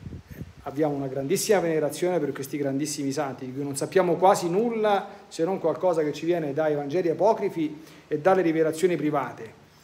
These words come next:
Io, se posso dare un consiglio sulle rivelazioni private, se volete conoscere qualcosa della vita di Gioacchino ed Anna, leggete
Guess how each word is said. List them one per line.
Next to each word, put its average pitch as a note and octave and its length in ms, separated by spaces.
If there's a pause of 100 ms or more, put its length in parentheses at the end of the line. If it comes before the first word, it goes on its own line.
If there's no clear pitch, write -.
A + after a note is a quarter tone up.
(340)
Io, G#3+ 520
se - 160
posso D3+ 320
dare E3 200
un D#3 100
consiglio D#3 440
sulle C#3+ 180
rivelazioni D3 420
private, F3+ 800
se - 200
volete E3 300
conoscere D3+ 540
qualcosa D3+ 640
della B2+ 220
vita D3+ 180
di C3 160
Gioacchino E3 340
ed F#3+ 60
Anna, F#3 440 (360)
leggete E3 760